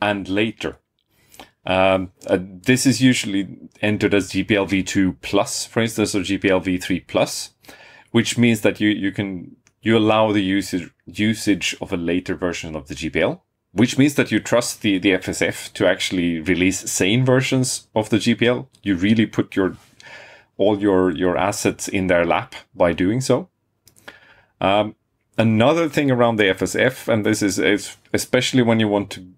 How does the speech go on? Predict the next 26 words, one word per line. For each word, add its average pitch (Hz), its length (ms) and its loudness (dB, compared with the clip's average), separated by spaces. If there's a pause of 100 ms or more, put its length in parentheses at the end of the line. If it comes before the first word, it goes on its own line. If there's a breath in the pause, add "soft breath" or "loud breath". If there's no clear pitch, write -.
put - 320 -2
your 104 480 2
code 101 420 -2
into 92 340 -2
the 85 80 -8
gnu 92 320 0
project 135 520 -2
explicitly, - 760 -2 (420 loud breath)
um, 101 380 0 (140)
that 101 140 0
you 110 80 2
can 110 140 2
also 110 600 0 (320)
sign 110 680 0
over 104 600 2
the, 85 200 -2
the 92 120 -6
copyright - 840 -2 (320)
and 87 160 -2
assign 101 340 0
it 92 140 -4
to 90 100 -4
the 76 100 -2
F 78 120 -6
S 76 100 -6
F. - 260 -6